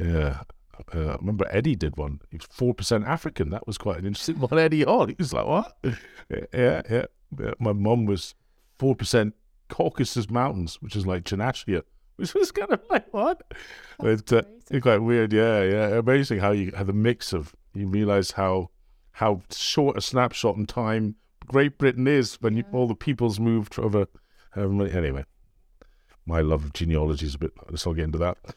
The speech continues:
Speaker 1: Um, rugby then. So you, you played how, how many years in the rugby? Did you ever, did you ever then, do you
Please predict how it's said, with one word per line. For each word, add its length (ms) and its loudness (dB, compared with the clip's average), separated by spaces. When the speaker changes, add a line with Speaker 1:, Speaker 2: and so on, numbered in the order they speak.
Speaker 1:
Um, 460 4
rugby 380 2
then. 200 2
So 140 -4
you, 100 -2
you 140 -2
played 320 4
how, 260 -2
how 120 0
many 160 2
years 220 -2
in 80 -6
the 160 -6
rugby? 340 0
Did 140 -4
you 80 4
ever, 140 2
did 260 -4
you 120 4
ever 140 2
then, 320 2
do 140 -8
you 200 0